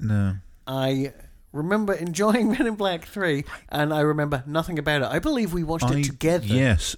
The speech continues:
Speaker 1: 'cause I thought that. I thought, "Shit, there's, is there a Men in Black three?" And then I looked at the thing and I went, "Oh yeah, I definitely saw that in cinema. Probably you
Speaker 2: Yeah.
Speaker 1: remember nothing about it whatsoever."
Speaker 2: Yep.
Speaker 1: But this one, I say, I like, I mean, <sighs> Hemsworth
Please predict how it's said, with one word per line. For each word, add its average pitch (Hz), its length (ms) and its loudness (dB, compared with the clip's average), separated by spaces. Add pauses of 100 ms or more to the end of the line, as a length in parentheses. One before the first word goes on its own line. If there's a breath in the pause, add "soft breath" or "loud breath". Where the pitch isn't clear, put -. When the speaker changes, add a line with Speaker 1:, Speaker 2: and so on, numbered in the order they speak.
(140)
Speaker 1:
'cause 104 140 2
I 139 160 4
thought 113 180 0
that. 98 140 2
I 95 40 2
thought, 101 200 2 (320 loud breath)
"Shit, - 220 -2
there's, 139 160 0 (160)
is 123 100 -2
there 190 100 0
a 196 60 2
Men 208 140 -2
in 196 60 -4
Black 196 240 -2
three?" 180 180 2
And 160 80 0
then 135 60 0
I 131 60 0
looked 151 220 2
at - 20 0
the 110 60 -2
thing 143 120 4
and 123 60 0
I 123 80 0
went, 87 80 -4 (560 soft breath)
"Oh 147 60 -2
yeah, 139 160 0
I - 20 -2
definitely 131 320 -2
saw 127 180 -2
that 123 80 2
in 104 100 -6
cinema. 101 380 -2
Probably 113 300 0
you 98 160 -2 (180)
Speaker 2:
Yeah. 131 260 -6 (140)
Speaker 1:
remember 87 380 -2
nothing 92 440 0
about 87 220 0
it 82 100 -2
whatsoever." - 540 -4
Speaker 2:
Yep. 131 280 -10 (440 loud breath)
Speaker 1:
But 156 100 -2
this 156 120 4
one, - 140 -2
I 104 40 0
say, - 140 -2
I 123 40 0
like, - 500 -4 (540)
I - 40 -4
mean, 123 220 -4 (540)
<sighs> - 60 -14 (1300 loud breath)
Hemsworth 117 500 0